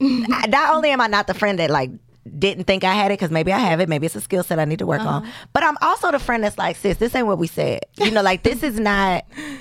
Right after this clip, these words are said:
Speaker 1: <laughs>
Speaker 2: what are,
Speaker 1: Yeah.
Speaker 2: what are we doing here?
Speaker 1: Yeah.
Speaker 2: I want for you what you said you wanted for you, and now
Speaker 1: Yeah.
Speaker 2: I wanted more than you want. You know, like, what's going on? How do you take your personal feelings out of it? 'Cause this is their,
Speaker 1: Yeah.
Speaker 2: this is their path.
Speaker 1: Yeah.
Speaker 2: How do you just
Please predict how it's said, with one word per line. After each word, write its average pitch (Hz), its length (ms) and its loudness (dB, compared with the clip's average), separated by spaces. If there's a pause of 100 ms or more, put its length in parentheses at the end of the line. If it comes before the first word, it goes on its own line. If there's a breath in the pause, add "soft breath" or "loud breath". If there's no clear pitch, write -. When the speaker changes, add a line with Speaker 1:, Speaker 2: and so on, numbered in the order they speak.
Speaker 1:
<laughs> - 460 -20
Speaker 2:
what 208 180 2
are, 254 60 2
Speaker 1:
Yeah. 185 60 -6
Speaker 2:
what 247 160 2
are 330 60 2
we 311 140 2
doing 403 400 2
here? 233 320 2
Speaker 1:
Yeah. - 40 -
Speaker 2:
I 262 180 2
want 302 300 0
for 277 120 -2
you 269 220 0
what 226 200 0
you 269 60 -2
said 247 280 -2
you 233 100 -4
wanted 202 260 -2
for - 100 -8
you, 185 240 0
and - 160 0
now 208 180 2
Speaker 1:
Yeah. 196 40 2
Speaker 2:
I - 40 2
wanted 190 240 0
more 185 160 2
than 185 120 2
you 190 80 0
want. 185 180 -2
You 240 100 0
know, 277 100 2
like, 220 160 0
what's 240 140 0
going 226 140 -2
on? 160 60 -4 (220 loud breath)
How 359 280 2
do 311 180 -2
you 233 520 0 (400)
take 233 240 -2
your 185 100 2
personal 185 460 0
feelings 156 340 0
out 165 160 2
of 143 100 0
it? 135 100 -4
'Cause 156 120 -2
this 294 180 -4
is 160 120 -6
their, 170 400 2 (240)
Speaker 1:
Yeah. 202 380 -2
Speaker 2:
this 214 180 -2
is 160 140 -6
their 170 300 2
path. - 480 -6
Speaker 1:
Yeah. 233 440 -2
Speaker 2:
How 302 260 2
do 247 120 -2
you 226 240 0
just 190 380 -6